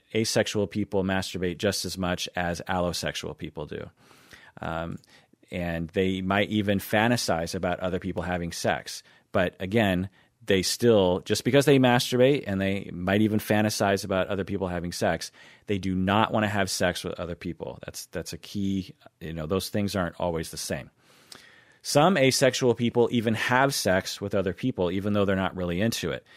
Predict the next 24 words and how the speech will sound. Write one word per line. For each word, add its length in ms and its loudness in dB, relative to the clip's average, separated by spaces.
Research 340 2
shows 380 2
that 320 0
for 180 0
a 60 2
lot 220 6
of 80 6
asexual 540 0
people, 560 -4
they 160 4
are 160 4
in 160 2
a 100 0
relationship, 680 0
a 60 0
romantic 480 -2
relationship, 720 -4
maybe 340 -2
even 200 -2
marriage, 480 0
with 140 -2
an 100 0
allosexual 800 -2
person. 440 0